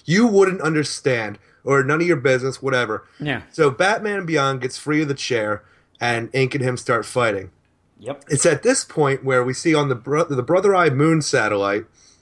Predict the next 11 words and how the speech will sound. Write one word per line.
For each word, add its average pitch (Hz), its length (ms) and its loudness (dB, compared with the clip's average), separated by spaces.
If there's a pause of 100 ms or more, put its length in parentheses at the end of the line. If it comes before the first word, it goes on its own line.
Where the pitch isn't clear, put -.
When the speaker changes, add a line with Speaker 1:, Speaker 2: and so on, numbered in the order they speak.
(160)
Speaker 1:
where 123 140 0
Brother 180 320 2
Eye 175 160 4
is 127 160 0
finally 170 400 0
concentrating 147 600 -2
hard 180 340 0
enough 123 160 -2
Speaker 2:
Yeah. 107 120 -2
Speaker 1:
on - 60 -8
something, 139 380 -4